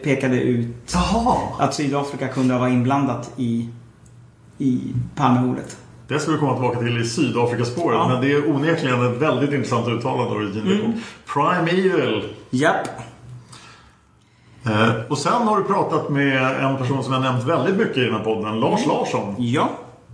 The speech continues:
Speaker 1: Och det är med anledning av hans bok.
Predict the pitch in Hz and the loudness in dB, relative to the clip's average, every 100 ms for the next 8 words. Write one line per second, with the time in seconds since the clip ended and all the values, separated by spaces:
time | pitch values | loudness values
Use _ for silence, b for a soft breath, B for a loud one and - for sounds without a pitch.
0 | - - - - - - 127 - - - | -20 -20 -20 -20 -16 -8 -8 -8 -12 -10
1 | 139 143 143 143 131 127 131 127 127 120 | -6 -4 0 2 2 4 4 4 2 0
2 | 120 - 131 117 120 117 120 117 123 117 | -2 0 2 4 2 2 2 0 0 0
3 | 117 120 117 - 139 175 - - | 0 -2 -2 -4 -2 -2 -2 -10